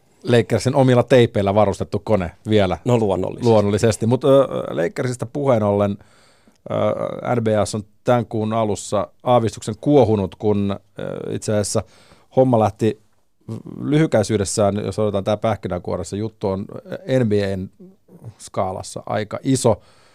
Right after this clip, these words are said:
Speaker 1: mut että se, että pääsee kärryille, jos ei ole seurannut, niin Houston Rocketsin toimitusjohtaja Daryl Morey laittoi tuossa lokakuun alussa, ö, twiitin, ja Twitter, joka on ihan käsittämättömän iso alusta Jenkeissä,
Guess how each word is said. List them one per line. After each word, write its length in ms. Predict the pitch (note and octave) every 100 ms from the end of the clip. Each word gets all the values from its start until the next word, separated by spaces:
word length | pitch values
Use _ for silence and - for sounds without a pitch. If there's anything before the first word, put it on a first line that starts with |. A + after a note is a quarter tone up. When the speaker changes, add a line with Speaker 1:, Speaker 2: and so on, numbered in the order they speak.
| _ _ _ -
Speaker 1:
mut 180 | A2
että 440 | A2+ - - G#2 - -
se, 160 | - G#2+
että 120 | -
pääsee 260 | G#2+ G2+
kärryille, 440 | G2+ A#2+ A2 G2+ F#2+
jos 220 | G2 -
ei 40 |
ole 60 | G2+
seurannut, 480 | - A#2 G#2 F#2+ F#2+
niin 120 | F#2 A#2+
Houston 240 | A2 G#2
Rocketsin 420 | G#2+ G#2 F#2+ F2+
toimitusjohtaja 800 | A2 G2+ F#2 F2 F#2 E2 F#2 F2 - _ _ _ _ _ A2
Daryl 320 | B2+ C#3 C#3+ B2+
Morey 460 | C3+ C#3 A#2 G2 -
laittoi 560 | A2 G#2 - A2 G2+
tuossa 180 | G#2 A2+
lokakuun 380 | A2+ G#2+ G#2+ G#2
alussa, 320 | G2+ - F#2+ - _ _ _ _ _ _ _ _ G#2+
ö, 40 | G2 - - - - - - - -
twiitin, 640 | A#2 B2+ A2 A2 F#2+ E2 _ _ _ _ _ _ -
ja 80 | G2
Twitter, 420 | A2 A#2 - G2+
joka 200 | F#2 G2+
on 60 |
ihan 140 | F#2+ G2
käsittämättömän 720 | G#2+ G#2 - F#2+ - G2 F#2
iso 160 | G2 G2
alusta 380 | G2+ G2 -
Jenkeissä, 640 | F#2 F#2 F2 F2 F2 -